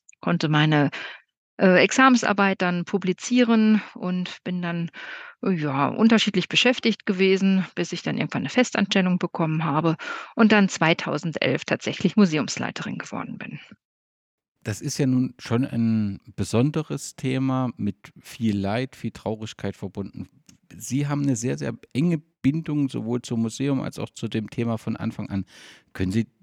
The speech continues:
Speaker 2: erklären, was den Ausschlag dafür gab?
Speaker 1: Ich glaub, äh, dass ich wirklich so bei diesem Thema Wewelsburg, überhaupt der Geschichte der Wewelsburg geblieben bin, das lag nun mal an diesem Praktikum und an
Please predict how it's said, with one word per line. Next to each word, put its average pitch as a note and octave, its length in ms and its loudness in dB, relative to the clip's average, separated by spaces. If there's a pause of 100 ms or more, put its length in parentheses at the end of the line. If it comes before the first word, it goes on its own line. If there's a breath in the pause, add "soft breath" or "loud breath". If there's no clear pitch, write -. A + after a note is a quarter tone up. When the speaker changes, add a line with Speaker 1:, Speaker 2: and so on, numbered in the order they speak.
(300)
Speaker 2:
erklären, G2+ 480 -2
was A2 140 -6
den - 120 -6
Ausschlag - 460 -6
dafür G2 320 -8
gab? - 300 -10 (920)
Speaker 1:
Ich - 160 -4
glaub, A#3 320 0
äh, F#3+ 160 -2
dass G3 220 2
ich A3 160 0
wirklich B3+ 300 2
so A3 180 0
bei G#3 240 0
diesem G3 540 2
Thema F#3+ 440 2
Wewelsburg, B3+ 760 -2
überhaupt G#3 260 0
der G3+ 80 4
Geschichte C4+ 540 0 (360 loud breath)
der G#3+ 140 4
Wewelsburg B3 540 2
geblieben A3 400 4
bin, G#3+ 120 4
das G3 160 -2
lag E3+ 240 -2
nun G3 400 6
mal E3+ 220 2
an E3+ 140 0
diesem D#3+ 220 -4
Praktikum B3+ 600 4
und G#3+ 220 4
an G#3 240 4